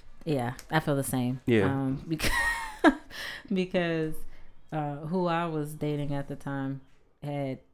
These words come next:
Speaker 1: four kids that he knows of.
Speaker 2: <laughs>
Speaker 1: Maybe
Speaker 2: I
Speaker 1: more.
Speaker 2: was like, "How in the hell did you find a nigga with four kids?"
Speaker 1: Yeah, and that just wasn't,
Speaker 2: <laughs>
Speaker 1: that, that just wasn't gonna work out 'cause
Speaker 2: I'm like,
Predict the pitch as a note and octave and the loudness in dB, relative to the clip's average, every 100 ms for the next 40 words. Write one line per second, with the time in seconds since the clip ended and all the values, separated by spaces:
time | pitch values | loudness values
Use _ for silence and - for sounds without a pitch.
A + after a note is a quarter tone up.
0 | _ - A3 A3 F#3 D3 C#3 C3+ - - | _ -2 2 2 0 -4 -4 -8 -16 -20
1 | _ _ _ - C#3+ C#3 C#3 C#3+ C3+ B2+ | _ _ _ -4 -2 0 0 2 2 0
2 | B2 - C#3 - - - C#4+ - - - | -4 10 10 10 4 0 2 0 -4 -8
3 | - E3 D#3 D#3+ D3+ F3 D3+ B2+ A2+ G#2+ | 2 6 8 12 12 12 8 6 4 4
4 | A2+ B2 G#2+ E2 C#3 D3 G3 G3 F#3 F3+ | 4 4 6 6 4 2 0 0 0 -2
5 | F3 F#3 - F#3+ F3 F3 E3 E3 F3 D#3+ | 0 -2 0 2 2 0 -2 -2 -2 -2
6 | D3+ C#3 - F#3+ F#3+ A3 G#3+ G#3 F#3 - | -4 -4 -2 -4 -2 -2 -2 0 -2 0
7 | C#3 A#2 - D#3 C#3 C3+ - - - D3+ | -2 -4 -4 -2 0 -2 -8 -14 -4 -2
8 | C3 - C3 - A#2+ G#2+ G2+ - - - | -2 -4 -8 -6 -6 -6 -8 -10 -18 -18
9 | - - - F3 D3+ - - C3+ A3+ - | -18 4 10 12 10 4 0 4 4 2
10 | D#3 - C#3+ C3+ B2 C#3 C3+ C#3 - C#3 | -4 -2 -2 -2 -2 -2 -2 -4 -4 -6
11 | C#3 - D3 C#3 E3+ D#3+ B2+ - | -6 -6 -6 -2 -2 -2 -6 -8